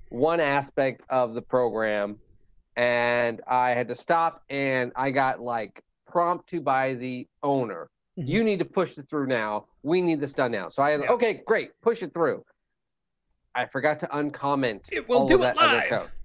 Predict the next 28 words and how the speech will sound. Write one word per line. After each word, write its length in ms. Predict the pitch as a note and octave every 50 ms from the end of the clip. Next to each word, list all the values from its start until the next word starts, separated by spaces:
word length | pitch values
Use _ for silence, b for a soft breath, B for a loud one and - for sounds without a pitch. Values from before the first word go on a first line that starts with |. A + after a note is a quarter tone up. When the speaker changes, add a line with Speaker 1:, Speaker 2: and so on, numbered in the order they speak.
| - - -
Speaker 2:
Yeah. 140 | B2+ A#2 - - _ -
Speaker 1:
Yeah, 220 | F#3+ F#3+ A#2 G#2+ G#2
exactly. 540 | D3+ D3+ D3 F#3+ F3 D#3 - A2 F#2 - - - _ _ - -
And 100 | D3 D#3+
it 20 | E3+
was 80 | D#3+ D3+
like, 160 | D3 C#3+ -
I 100 | C3 C3
forgot 360 | C3 C3+ C3 C3 E3 F3 D#3+ -
to 80 | E3+
uncomment 800 | C#3 D#3 E3 E3+ F3 E3+ - E3 E3+ E3 D#3+ D#3 D#3 D#3 D3+ D3+
and 160 | D3 C3+ B2
take 200 | C3+ D3 D3+ D3 - _ -
all 260 | E3 F3 F3+ F#3 F#3
of 60 | E3
that 180 | D#3+ D#3+ E3 - -
old 380 | D#3+ D#3 D#3+ E3 E3 D3+ D3+
code 420 | - E3+ E3 E3 D#3 D#3 D#3+ C#3+ C#3 b b b b _
that 100 | - A#2+ B2+
I 100 | C#3 D3+
was 160 | D3 C#3 C3+ -
working 520 | A#2+ A#2 C3+ E3 F3 E3+ E3 E3+ E3+ D#3+ D#3
Speaker 2:
<laughs> 180 | D3+ D3+ D3+
Speaker 1:
on, 360 | D3+ D3 D3 D3+ D3+ D3 C#3 B B B B B G#3 G#3 G#3 G3+ F#3+ F3 E3+ B D3
and 160 | C#3 C#3 C#3+
it 120 | D3 C3+
went 220 | C3+ C3+ D3 D3 B2+
live. 520 | C3 C3 B2+ B2+ A#2 G#2 F#2+ F2+ - -